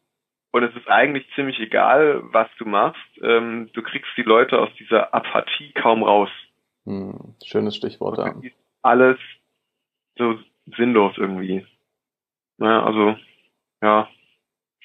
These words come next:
Speaker 1: Äh, selbst mit, also mich als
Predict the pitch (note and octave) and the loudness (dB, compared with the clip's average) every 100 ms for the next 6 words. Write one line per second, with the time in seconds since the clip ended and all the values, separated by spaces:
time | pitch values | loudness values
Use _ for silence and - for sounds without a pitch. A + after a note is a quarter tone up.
0 | _ - _ _ _ _ _ _ A#2 A2 | _ -20 _ _ _ _ _ _ 0 2
1 | G#2+ A#2+ B2 - B2+ B2 - A2+ A2 A2+ | 2 2 0 0 0 0 -2 0 0 -2
2 | - _ _ _ _ - A2+ - G#2+ | -8 _ _ _ _ -4 -2 2 2